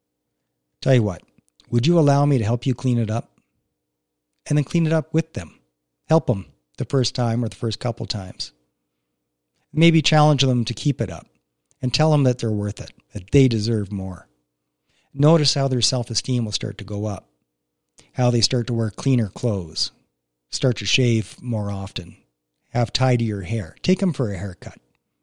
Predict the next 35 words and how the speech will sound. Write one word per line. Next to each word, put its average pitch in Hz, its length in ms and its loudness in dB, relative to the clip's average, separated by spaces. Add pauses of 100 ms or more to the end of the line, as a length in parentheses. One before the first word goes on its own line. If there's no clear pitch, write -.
(100)
Maybe 131 220 2
spring 131 380 0
for 101 220 -6
it 95 60 -8
if 90 140 -14
you 101 80 -8
need 87 260 -12
to. 92 160 -12 (1080)
But 120 140 0
these 196 260 4
are 208 60 -2
the 175 120 -4
types 143 360 0
of 117 100 -4
things 104 480 -4
that 117 340 -6
can 120 120 -4
get 127 280 -2
people 131 380 -4
out 139 180 2
of 117 100 0
that 107 200 -4
negative 107 400 -6
feedback 104 560 -8
loop. 76 160 -18 (800)
It 123 60 -14
doesn't 170 180 2
have 202 160 0
to 180 80 -4
be 160 120 2
anything 160 340 0
super 143 280 -2
dramatic. 113 580 -4 (560)
But 123 100 -2
remember, 127 600 0